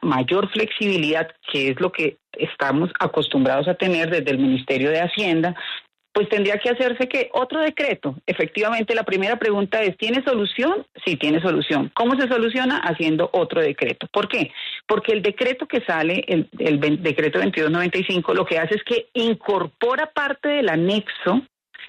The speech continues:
dentro del decreto, y eso hace inflexible algunos, eh, movimientos dentro de, dentro de la ejecución presu-, pre-, presupuestal. Eso es lo primero. Lo segundo,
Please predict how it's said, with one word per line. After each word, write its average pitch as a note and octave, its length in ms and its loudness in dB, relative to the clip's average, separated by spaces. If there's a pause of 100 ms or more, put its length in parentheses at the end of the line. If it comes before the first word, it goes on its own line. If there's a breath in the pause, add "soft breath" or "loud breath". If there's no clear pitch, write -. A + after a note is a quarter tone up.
(220 loud breath)
dentro F#3+ 500 2
del F3+ 100 2
decreto, F3+ 480 0
y E3+ 120 -2
eso D#3+ 160 0
hace F#3 280 0
inflexible B3 880 0 (340 loud breath)
algunos, F3+ 640 2 (260)
eh, D3 380 0 (100)
movimientos E3+ 960 2
dentro C#3 420 2
de, C3+ 260 2
dentro D3 340 0
de D3 60 2
la D3 80 0
ejecución D3 440 0
presu-, D#3 520 0
pre-, - 220 0
presupuestal. - 760 0 (280)
Eso F3+ 200 0
es A3+ 60 2
lo A#3+ 100 0
primero. D3+ 400 0
Lo G3 160 2
segundo, A#3+ 440 2